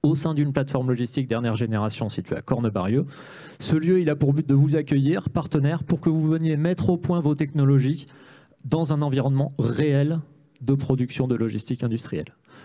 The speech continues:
Le deuxième axe, c'est un projet, on va dire, de recherche et développement collaboratif, j'y reviens juste après. Le troisième axe, c'est un axe de formation. L'idée, c'est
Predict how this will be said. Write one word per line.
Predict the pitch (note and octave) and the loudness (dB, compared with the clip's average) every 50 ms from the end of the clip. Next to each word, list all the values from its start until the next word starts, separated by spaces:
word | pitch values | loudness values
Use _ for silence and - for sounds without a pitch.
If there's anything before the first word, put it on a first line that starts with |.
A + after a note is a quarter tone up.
| - _ - | -16 _ 0
Le | B2+ C#3 C#3+ | 2 2 4
deuxième | F3+ F#3 F3+ F#3 F#3 | 2 2 2 2 0
axe, | G3+ G#3 G3+ - | 0 -2 -2 -4
c'est | - - E3+ E3+ E3+ - - | -2 0 0 2 0 0 -2
un | D3+ D3+ | -4 -4
projet, | C#3 - F3 E3 E3 D#3 F3 F#3+ | -2 0 2 2 2 2 2 0
on | G3 E3+ | 0 2
va | D3+ D3+ D#3 | 0 0 0
dire, | D3+ E3+ F#3 F3+ E3 D3 | 0 0 0 0 0 0
de | D3 | 0
recherche | D3+ D3 E3 D3 - E3+ D#3 D#3 - | 2 2 0 0 0 -2 -4 -2 -2
et | D#3+ | -2
développement | C#3+ D3+ D3+ D3+ D3+ D3+ E3 E3 | 0 0 0 0 0 0 -2 0
collaboratif, | - E3 D3+ C#3+ C#3+ C#3+ C#3+ D3 C#3+ - F3+ F3 | 0 0 0 2 0 0 -2 -2 0 -2 -2 0
j'y | D3 C#3 | 2 2
reviens | C#3 C3 C3+ C3+ | 2 2 2 2
juste | C3+ C3+ D3+ D3 - | 2 2 0 0 -2
après. | C3 - - E3 E3+ F3 - - - - - - - - _ | -4 -2 0 -2 -2 -4 -6 -16 -20 -20 -20 -20 -20 -14 _
Le | - C3+ D#3+ | 0 0 2
troisième | D#3+ C#3+ F#3 F3+ E3 F3 E3+ F3 | 2 2 0 0 0 0 0 0
axe, | F3 F3 E3+ - - - - | 0 -2 -4 -6 -8 -10 -8
c'est | - - D#3 D3 D3 | -4 -4 -4 -2 -2
un | D#3 D#3 D#3+ | -2 -2 -2
axe | E3 D#3+ D#3+ D#3 - - - C#3+ - C#3+ | -2 -4 -4 -6 -8 -8 -8 -8 -8 -2
de | A#2 A#2+ | -2 -2
formation. | A#2+ - - F3+ D#3 D#3 D3 C#3+ C#3 - - D#3+ F3 F3+ - _ - - - - | -2 0 0 0 0 2 0 -2 -2 -2 -2 -4 -4 -4 -12 _ -20 -20 -18 -6
L'idée, | - C3+ B2+ C#3+ D3 C3+ D#3 D#3 D#3 D3+ | -4 -2 0 0 0 0 2 0 0 0
c'est | C#3+ - - C#3 B2+ B2 | -2 -4 -4 -2 -2 -2